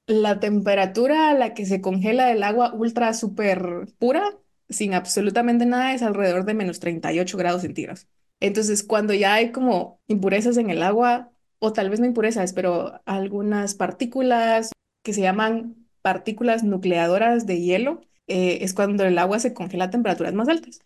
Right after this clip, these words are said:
Y estas partículas nucleadoras de hielo pueden ser de diferentes categorías. Pueden haber, eh, hay muy común que sean arenas, que sean, eh, no se me ocurren ahorita otras que no sean de orija-, de origen biológico, pero de origen biológico también hay muchas. Pueden ser polen,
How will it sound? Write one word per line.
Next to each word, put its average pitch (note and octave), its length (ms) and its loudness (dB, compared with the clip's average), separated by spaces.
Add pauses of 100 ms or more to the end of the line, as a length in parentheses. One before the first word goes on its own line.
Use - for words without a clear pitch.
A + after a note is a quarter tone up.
Y A#3 100 2
estas D4+ 260 2
partículas B3+ 460 0
nucleadoras A#3 440 2
de A#3+ 80 2
hielo A#3 240 0
pueden A#3+ 240 2
ser A#3 140 0
de B3 80 2
diferentes G3+ 300 -2
categorías. A3 640 -2
Pueden A3 400 0
haber, G3+ 440 0 (120)
eh, G3+ 140 -16 (120)
hay G#3+ 180 2
muy A#3 220 2
común A#3 280 0
que A#3 100 -2
sean G#3+ 240 0
arenas, B3 720 0 (100)
que F3+ 140 -4
sean, F#3 720 2
eh, E3 300 -6 (340)
no G#3 160 0
se A3+ 60 0
me A3 100 2
ocurren G#3+ 320 0
ahorita F3 300 0
otras A3 260 0
que G3+ 60 -4
no F#3 100 0
sean G#3 160 0
de G3+ 80 2
orija-, G#3+ 280 -4
de F#3 140 0
origen F#3+ 260 0
biológico, G#3+ 460 -2
pero F#3 160 0
de F3+ 80 4
origen A#3 240 -2
biológico A#3 400 0
también F3+ 280 -4
hay F#3+ 60 -2
muchas. A3 380 0
Pueden G3 220 0
ser G3 200 -2
polen, C#4 500 2